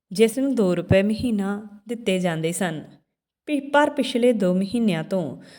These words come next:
ਜਦੋਂ ਦੀ ਮੱਝ ਸੂ ਪਈ ਸੀ ਅਤੇ ਸਿਆਲ ਦੀ ਰੁੱਤ ਆ ਰਹੀ ਸੀ,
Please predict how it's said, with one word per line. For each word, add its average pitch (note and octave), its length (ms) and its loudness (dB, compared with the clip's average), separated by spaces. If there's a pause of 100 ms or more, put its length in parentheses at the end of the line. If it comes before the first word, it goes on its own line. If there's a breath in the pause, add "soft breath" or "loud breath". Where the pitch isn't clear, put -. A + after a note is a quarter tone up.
(220 loud breath)
ਜਦੋਂ G#3 320 2
ਦੀ A#3+ 160 0
ਮੱਝ G#3+ 300 -2
ਸੂ F3+ 340 -2
ਪਈ F#3+ 260 2
ਸੀ G3+ 520 -4 (420 loud breath)
ਅਤੇ C#4 180 2
ਸਿਆਲ G#3+ 480 0
ਦੀ G3+ 140 -2
ਰੁੱਤ G#3+ 260 -2
ਆ G#3+ 140 0
ਰਹੀ F#3 200 2
ਸੀ, E3+ 480 -6